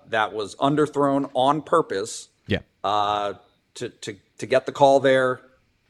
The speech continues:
Speaker 1: which was the right call. Um, but, but to, to have that sequence play out the way that it did was extremely important because the feel very much was Auburn was primed to score,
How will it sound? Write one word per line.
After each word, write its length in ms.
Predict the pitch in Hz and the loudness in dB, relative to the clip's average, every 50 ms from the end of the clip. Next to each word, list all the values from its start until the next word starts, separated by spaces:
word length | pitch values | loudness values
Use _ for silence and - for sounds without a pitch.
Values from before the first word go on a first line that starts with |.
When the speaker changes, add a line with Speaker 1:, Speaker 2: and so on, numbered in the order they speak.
| - - _ 107 | -20 -20 _ -10
Speaker 1:
which 180 | 110 120 - - | -10 -8 -6 -4
was 340 | 131 123 120 113 - - _ _ _ _ _ - | -4 -4 -4 -6 -12 -18 _ _ _ _ _ -12
the 80 | 113 110 | -6 -4
right 200 | 113 120 127 - | -2 -2 -2 -2
call. 560 | - 143 151 139 110 98 98 95 - - _ _ _ _ _ _ | -2 0 0 2 2 0 -2 -6 -8 -12 _ _ _ _ _ _
Um, 320 | - 101 101 101 104 104 101 | -6 -4 -4 -4 -4 -6 -6
but, 320 | 120 113 - - _ - | -8 -8 -8 -12 _ -8
but 160 | 117 110 - - | -6 -6 -6 -8
to, 180 | - 113 90 - _ _ _ - - | -10 -12 -14 -16 _ _ _ -16 -12
to 80 | 120 104 | -10 -6
have 280 | - 123 131 139 131 | -2 0 0 2 2
that 180 | 143 131 123 - | 2 0 0 0
sequence 360 | - 139 - - 127 123 - | -4 -10 -6 -6 -6 -6 -6
play 200 | - - 123 120 | -4 -2 0 2
out 160 | 117 117 120 - | 2 0 -2 -4
the 60 | 107 | -4
way 160 | 113 113 117 | -4 -4 -4
that 100 | 113 113 | -4 -6
it 140 | 101 - - | -6 -8 -6
did 300 | 107 110 120 123 127 - _ _ _ _ _ | -4 -4 -4 -4 -6 -12 _ _ _ _ _
was 240 | - 110 110 107 95 | -6 -4 -4 -4 -4
extremely 480 | 98 - - - 120 117 107 107 113 107 | -8 -12 -10 -8 -6 -6 -6 -8 -10 -10
important 420 | 95 - - 110 98 85 82 82 | -8 -4 -2 0 0 0 -2 -6
because 500 | - - - 110 101 98 95 90 85 - - _ | -14 -8 -4 -2 -2 -2 -2 -4 -8 -12 -12 _
the 80 | 110 - | -10 -10
feel 320 | - - 113 113 123 120 | -8 -4 -2 0 0 0
very 260 | 110 110 113 127 131 | 2 2 4 4 6
much 320 | 127 139 147 135 131 - - | 8 8 8 8 6 4 -2
was 460 | 104 107 107 107 104 98 104 - - _ _ _ _ _ _ - | -4 -2 -2 -2 -4 -6 -10 -14 -16 _ _ _ _ _ _ 0
Auburn 460 | 113 113 113 - 120 117 120 117 110 | 0 0 2 2 0 0 0 -2 -4
was 420 | 107 107 110 101 - - - - _ _ _ _ _ _ _ _ | -6 -6 -6 -8 -10 -14 -16 -18 _ _ _ _ _ _ _ _
primed 480 | - - 139 120 113 113 117 117 117 104 | -10 -6 -4 -2 -2 -2 -2 -4 -8 -12
to 140 | - - 117 | -14 -16 -14
score, 500 | - - - - 90 80 67 - - - | -14 -12 -10 -10 -10 -10 -10 -14 -18 -20